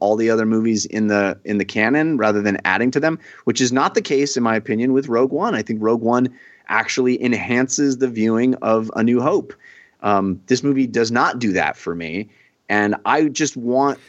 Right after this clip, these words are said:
them to get away from feeling the need to prequelize everything and give us backstory of characters we already know. This is a big, rich, interesting universe that is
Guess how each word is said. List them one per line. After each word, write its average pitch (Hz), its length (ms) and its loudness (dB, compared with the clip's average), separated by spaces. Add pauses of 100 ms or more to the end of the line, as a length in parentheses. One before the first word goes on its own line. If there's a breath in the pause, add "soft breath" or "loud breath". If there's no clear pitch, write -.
them 123 260 0
to 117 80 -2
get 123 420 -4
away 120 520 0
from 123 380 -2
feeling 135 560 0
the 131 80 2
need 113 260 0
to 110 80 -2
prequelize 131 680 0
everything 98 460 0
and 95 180 -2 (280 loud breath)
give 120 160 2
us 127 140 0
backstory 120 560 0
of 117 60 -2
characters 104 400 -2
we 107 100 2
already 98 260 0
know. 143 220 2
This 123 160 0
is 113 120 0
a 104 60 2
big, 131 380 -2
rich, 120 440 -2 (280 soft breath)
interesting 143 460 0
universe 113 460 2
that 110 280 0 (480 soft breath)
is 110 400 -2